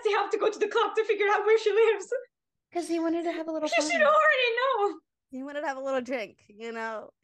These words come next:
Speaker 2: He had to get
Speaker 3: Yeah.
Speaker 2: drunk
Speaker 1: Yeah.
Speaker 2: before
Speaker 3: But the
Speaker 2: showing
Speaker 3: way they
Speaker 2: up.
Speaker 3: looked at him, and he goes, "Oh, yeah," but Dimitri asked him earlier, he was like, "Wh-, like, where are we going?" He said, "To the club." And he's like, "Why?" He goes, "I don't know where she lives.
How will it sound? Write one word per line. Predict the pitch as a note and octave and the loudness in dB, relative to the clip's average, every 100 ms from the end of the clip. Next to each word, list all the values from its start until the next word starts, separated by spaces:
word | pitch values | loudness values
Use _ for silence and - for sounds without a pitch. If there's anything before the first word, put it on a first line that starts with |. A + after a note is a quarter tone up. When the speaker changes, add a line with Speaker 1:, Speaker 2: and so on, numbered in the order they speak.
| _ _ _ | _ _ _
Speaker 2:
He | D#4 | -6
had | D4 D#4+ | -4 -4
to | |
get | E4 C4 | -4 -6
Speaker 3:
Yeah. | |
Speaker 2:
drunk | B3 A#3 | -6 -6
Speaker 1:
Yeah. | A#3+ | -8
Speaker 2:
before | A3+ A3+ A3+ A3+ | -8 -6 -6 -2
Speaker 3:
But | D4 | -2
the | D#4+ | -2
Speaker 2:
showing | D#4+ | -4
Speaker 3:
way | |
they | G4 | -4
Speaker 2:
up. | E4 | -2
Speaker 3:
looked | E4+ | -2
at | D4+ | -2
him, | C#4 | -4
and | D#4 | -4
he | |
goes, | C4+ C4 - | -6 -6 -10
"Oh, | C4+ | -8
yeah," | D4 C4 | -6 -6
but | A#3 A3+ | -8 -10
Dimitri | B3+ E4+ - | -10 -10 -6
asked | A3+ - | -8 -8
him | F#3 | -10
earlier, | A3+ G#3+ | -8 -8
he | A3 | -10
was | B3 A#3 | -10 -10
like, | G#3 | -10
"Wh-, | G3 F3 F#3+ - | -12 -18 -18 -12
like, | A3 G#3 | -10 -10
where | - G#3+ A#3 | -10 -6 -6
are | |
we | A3+ | -2
going?" | G#3+ G#3+ | -2 -4
He | |
said, | G#3+ | -6
"To | G#3+ | -12
the | G3 | -10
club." | A#3+ G3+ | -6 -6
And | G3 | -6
he's | G3+ | -10
like, | - | -8
"Why?" | E3 F#3 | -4 -4
He | |
goes, | F#3 - | -6 -10
"I | C4 | -8
don't | F#4 | -6
know | |
where | G#4+ - | -6 -6
she | G3 - | -12 -6
lives. | A#3+ C4 F#3 - | -2 -2 -4 -10